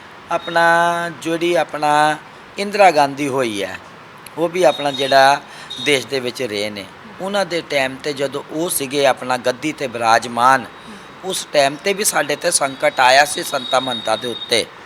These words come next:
ਲੇਕਿਨ ਉਹਨਾਂ ਨੇ ਪੂਜ ਇੰਦਰਾ ਗਾਂਧੀ ਜੀ ਨੇ ਇਹ ਕਿਹਾ ਸੀਗਾ ਵੀ ਇਹ ਮੇਰੇ ਦੇਸ਼ ਦੀਆਂ ਚਿੜੀਆਂ ਆ, ਇਹ ਮੇਰੇ ਦੇਸ਼ ਦੀਆਂ ਚਿੜੀਆਂ ਆ, ਸਵੇਰੇ ਉੱਠ ਕੇ ਲੋਕਾਂ ਦੇ ਘਰਾਂ 'ਚ ਜਾ ਕੇ ਖੈਰ ਮਨਾਉਂਦੀਆਂ ਆ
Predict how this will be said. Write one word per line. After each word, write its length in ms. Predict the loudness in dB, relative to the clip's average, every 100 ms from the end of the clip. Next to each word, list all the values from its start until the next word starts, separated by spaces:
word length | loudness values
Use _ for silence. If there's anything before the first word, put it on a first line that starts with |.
| -20 -20 -18 -6
ਲੇਕਿਨ 360 | -4 -4 -4
ਉਹਨਾਂ 340 | -4 0 0 0
ਨੇ 440 | -2 -2 -2 -4 -8 -20 -20 -20 -10
ਪੂਜ 340 | -2 -2 2 4 4 4 -6 -20 -20 -10
ਇੰਦਰਾ 320 | -8 0 2
ਗਾਂਧੀ 400 | 2 0 0 -2
ਜੀ 200 | -4 -6
ਨੇ 400 | -6 -4 -2 -2 -6 -16 -20 -4
ਇਹ 180 | 2 2
ਕਿਹਾ 320 | 2 2 4
ਸੀਗਾ 440 | 2 -2 0 2 2
ਵੀ 240 | 0 -4
ਇਹ 100 | -4
ਮੇਰੇ 280 | -2 -4 -4
ਦੇਸ਼ 360 | -4 -6 -6 -8
ਦੀਆਂ 340 | -6 -2 -2
ਚਿੜੀਆਂ 460 | -2 -6 -4 2 6
ਆ, 260 | 6 4 -2 -18 -20 -20 -20 -20 -20 -8
ਇਹ 80 | -4
ਮੇਰੇ 240 | 0 0 0
ਦੇਸ਼ 320 | 0 -2 -2
ਦੀਆਂ 240 | -4 -2
ਚਿੜੀਆਂ 440 | -2 -4 -4 0 2
ਆ, 360 | 2 2 2
ਸਵੇਰੇ 480 | 0 -2 -2 0 0
ਉੱਠ 200 | -2 -6
ਕੇ 160 | -8 -6
ਲੋਕਾਂ 340 | -4 -4 -4
ਦੇ 100 | -4
ਘਰਾਂ 280 | -4 -2 -2
'ਚ 120 | -4
ਜਾ 240 | 0 2 2
ਕੇ 180 | 0
ਖੈਰ 360 | -6 0 2 2
ਮਨਾਉਂਦੀਆਂ 840 | 0 0 0 -2 2 4 4
ਆ 40 | 4